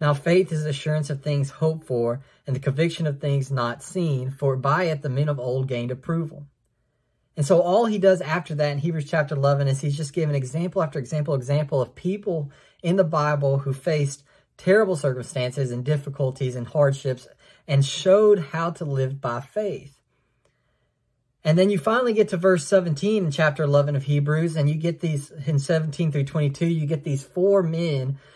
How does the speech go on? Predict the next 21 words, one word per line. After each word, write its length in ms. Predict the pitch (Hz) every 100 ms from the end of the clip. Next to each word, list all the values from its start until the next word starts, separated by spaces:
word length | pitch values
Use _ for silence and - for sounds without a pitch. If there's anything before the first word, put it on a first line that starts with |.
| - - -
and 220 | 156 156 160 -
the 100 | 151
one 320 | 151 208 226
thing 160 | 220 202
they 120 | 185
all 180 | 180 170
have 200 | 185 175
in 80 |
common 340 | 143 165 180 139
is 140 | 127
this: 240 | 151 170 -
they 220 | 143 151
all 520 | 160 170 214 214 202
faced 680 | - - 175 180 175 139 151
a 80 | 131
death. 540 | 131 123 110 - _ _ _ _ _ _ _ _ _ -
And 100 | 147
they 120 | 160
all 520 | 180 196 226 220 202 175
show 540 | - - 202 233 233
us 640 | 165 143 127 139 - -